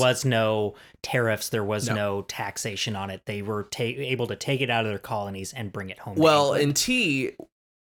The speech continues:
Speaker 2: you can grow a lot more tea than you can coffee. Like, l-, just substantially more. And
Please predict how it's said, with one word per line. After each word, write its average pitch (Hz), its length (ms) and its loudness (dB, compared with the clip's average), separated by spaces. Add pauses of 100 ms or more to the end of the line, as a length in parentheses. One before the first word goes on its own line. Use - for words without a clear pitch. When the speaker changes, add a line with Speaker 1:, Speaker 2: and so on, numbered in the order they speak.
(140)
Speaker 2:
you 170 160 0
can 185 240 2
grow 156 280 6
a 143 60 6
lot 143 260 6
more 135 200 4
tea 131 280 2
than 117 200 0
you 110 100 -2
can 107 340 -6
coffee. 87 540 -10 (480)
Like, 107 400 -2 (560)
l-, - 340 -4
just 139 560 0
substantially 147 840 0
more. 98 500 -4 (200)
And 127 400 2